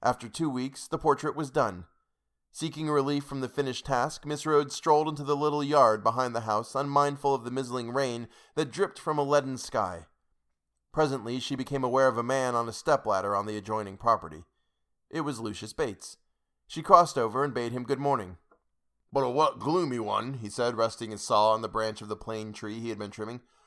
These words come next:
"Seems one bad day follows another." They exchanged idle talk. "You still haven't got rid of that stone monstrosity, I see," he said. "Monstros-, oh,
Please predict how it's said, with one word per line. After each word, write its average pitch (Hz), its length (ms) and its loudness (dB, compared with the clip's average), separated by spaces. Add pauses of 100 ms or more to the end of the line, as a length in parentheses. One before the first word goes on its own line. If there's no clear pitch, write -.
(160)
"Seems 180 340 -2
one 170 260 4
bad 151 300 6
day 135 240 2
follows 123 400 0
another." 85 400 -4 (800)
They 143 160 2
exchanged 143 580 -4
idle 120 260 2
talk. - 400 -2 (520)
"You 110 80 -10
still 139 220 4
haven't 123 180 4
got 117 200 2
rid 127 120 -2
of 117 80 -2
that 107 220 -2
stone 131 320 -2
monstrosity, 107 640 -2
I 87 140 -6
see," 92 420 -12 (260)
he 113 100 -12
said. 107 300 -6 (560)
"Monstros-, 185 580 -6 (140)
oh, 165 480 10